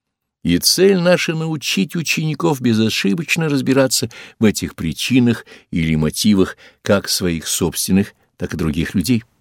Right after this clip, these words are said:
Определив сущность причины, легко уже будет понять природу или характер действия.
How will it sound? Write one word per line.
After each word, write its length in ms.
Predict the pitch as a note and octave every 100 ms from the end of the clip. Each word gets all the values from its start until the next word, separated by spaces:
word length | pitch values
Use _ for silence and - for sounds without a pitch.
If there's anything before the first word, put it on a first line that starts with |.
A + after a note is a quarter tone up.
| _ _ _ _ _ _ _ _ -
Определив 720 | F2+ G2 G2+ F#2+ A#2+ E3+ D3
сущность 680 | - - G3 - - F2+ -
причины, 640 | E2+ D#2+ - - G3+ C3 F#2
легко 600 | G2+ - - E3 F3 E3
уже 220 | C#3+ D#3
будет 300 | D#3+ D#3+ D3
понять 340 | D3+ D#3+ D#3+
природу 520 | - C3+ C3+ D3+ C3+
или 80 | C#3
характер 440 | C3 C3+ B2+ - A2
действия. 400 | F#2+ - -